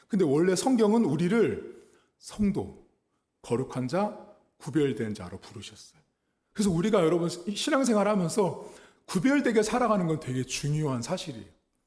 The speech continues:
근데 오늘 성경에 바울이 하나님이 자기를 택정했대요. 자기를 택정해서 복음 전하는 사람으로 불렀는데, 바울이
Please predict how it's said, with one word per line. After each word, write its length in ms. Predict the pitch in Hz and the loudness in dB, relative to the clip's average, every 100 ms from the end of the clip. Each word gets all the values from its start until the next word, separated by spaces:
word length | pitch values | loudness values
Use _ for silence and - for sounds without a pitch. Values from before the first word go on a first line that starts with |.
| _ | _
근데 160 | - 147 | -2 2
오늘 180 | 185 180 | 2 2
성경에 440 | 214 180 147 165 | 0 0 0 0
바울이 640 | 120 123 131 151 135 90 - - _ _ _ _ _ _ _ _ _ _ _ | -2 0 0 2 0 -2 -12 -20 _ _ _ _ _ _ _ _ _ _ _
하나님이 640 | - 277 285 277 240 214 | -4 0 2 4 4 4
자기를 800 | 208 156 131 147 160 202 240 - - - - _ _ | 2 -2 -2 0 4 4 2 -4 -12 -20 -20 _ _
택정했대요. 920 | - 302 - - 285 220 170 - 92 - - _ _ | -8 -8 -6 0 2 2 0 -2 -4 -6 -20 _ _
자기를 300 | - 131 139 | -10 -2 -2
택정해서 640 | 143 233 220 175 131 160 | -2 -2 0 0 0 -2
복음 280 | 147 151 185 | -2 -2 0
전하는 320 | 170 143 143 | 2 0 -2
사람으로 440 | 143 180 170 151 139 | -2 -2 0 0 -2
불렀는데, 920 | - 143 147 104 127 151 87 - - _ _ | 0 -2 0 -2 -2 -2 -2 -10 -20 _ _
바울이 800 | - 135 143 165 190 160 - - | -6 0 0 2 2 0 -2 -12